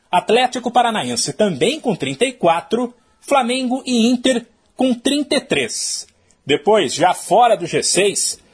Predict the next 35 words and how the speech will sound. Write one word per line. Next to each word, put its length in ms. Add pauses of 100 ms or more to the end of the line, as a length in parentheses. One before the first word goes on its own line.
(160)
aparece 480
o 60
Atlético 520
Mineiro 400
com 140
trinta 300
e 60
dois, 540 (280)
na 100
sequência, 720
Red 200
Bull 160
Bragantino 600
trinta, 460
Santos 540
vinte 180
e 40
seis, 560 (200)
São 240
Paulo 320
também 400
vinte 220
e 60
seis, 600 (240)
Goiás 400
vinte 180
e 60
cinco, 580 (240)
Botafogo, 840
América 680
e 60
Ceará 420
vinte 260
e 60
quatro, 600